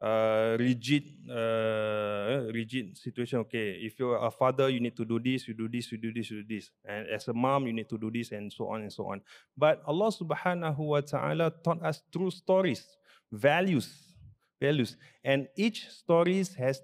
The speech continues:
different values, and different generations got different things that you need to understand. Okay, the different things about, you know, the life of Prophet Nuh alaihi salam, the Prophet Yusuf alaihi salam,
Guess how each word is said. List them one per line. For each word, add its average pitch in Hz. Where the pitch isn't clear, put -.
different 170
values, 123
and 131
different 175
generations 147
got 127
different 135
things 151
that 107
you 113
need 123
to 90
understand. 98
Okay, 147
the 110
different 139
things 143
about, 107
you 113
know, 127
the 113
life 120
of 104
Prophet 107
Nuh 131
alaihi 110
salam, 117
the 104
Prophet 107
Yusuf 135
alaihi 113
salam, 113